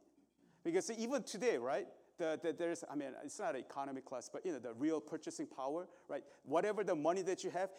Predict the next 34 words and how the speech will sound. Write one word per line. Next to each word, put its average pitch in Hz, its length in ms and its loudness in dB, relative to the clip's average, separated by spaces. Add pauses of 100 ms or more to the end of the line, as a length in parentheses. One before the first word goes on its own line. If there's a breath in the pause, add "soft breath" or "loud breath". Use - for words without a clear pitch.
if - 180 0
you, 233 140 -2
say 226 340 2 (340 loud breath)
you, 175 160 -4
you 208 140 2
had 196 160 6
a, 160 260 2
you 165 120 0
had 160 140 4
a 127 100 4
hundred 170 320 0
dollars, 123 460 2
right? 143 180 -2 (160 loud breath)
What 190 180 6
you 233 100 0
can 220 180 2
buy 175 180 8
with 175 100 6
a 175 40 2
hundred 180 220 0
dollars, 160 460 4 (320 loud breath)
but 156 180 0
in 185 120 4
a, 170 240 4 (100)
in 170 80 2
a 143 60 4
rising 151 480 4
interest, 165 640 -2
uh, 131 280 2
environment 160 440 2
that 160 80 2
we 139 160 0
are 123 100 2
in, 131 380 -2